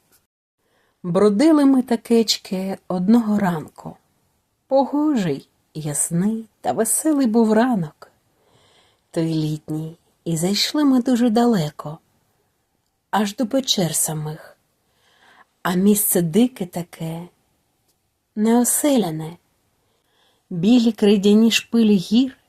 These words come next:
лощать на сонці, та між горами котить річка глибока,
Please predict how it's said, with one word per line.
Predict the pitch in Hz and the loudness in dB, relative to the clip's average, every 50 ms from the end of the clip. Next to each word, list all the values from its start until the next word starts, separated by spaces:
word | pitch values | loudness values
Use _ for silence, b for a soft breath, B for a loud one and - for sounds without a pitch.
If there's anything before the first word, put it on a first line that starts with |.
| _ _ _ _ _ _ _ - | _ _ _ _ _ _ _ -12
лощать | - 156 175 180 - - - - 262 262 262 - | -8 -8 -4 -4 -2 -2 0 0 -2 -4 -2 -4
на | 208 202 | -4 -4
сонці, | - - - 185 202 226 233 214 208 - - - 139 - _ _ _ _ b b b b b b b b b b b b b | -4 -4 -4 0 0 2 2 0 -2 -6 -12 -12 -12 -14 _ _ _ _ b b b b b b b b b b b b b
та | - 165 156 | -2 0 0
між | 160 160 151 147 - 156 | 2 0 0 -2 -4 -4
горами | 151 151 156 160 175 202 214 214 208 190 170 160 170 180 _ _ _ _ _ _ _ _ | -4 -2 0 0 0 0 2 2 0 0 0 -2 -6 -8 _ _ _ _ _ _ _ _
котить | - 311 320 320 - 277 254 - | -2 0 0 0 0 -2 -2 0
річка | 262 247 285 294 - - - - 156 | 2 4 4 4 2 0 -4 -4 -6
глибока, | 147 147 156 156 151 160 156 156 156 151 - - 160 - | -4 -4 -4 -6 -4 -4 -4 -4 -6 -6 -8 -12 -14 -14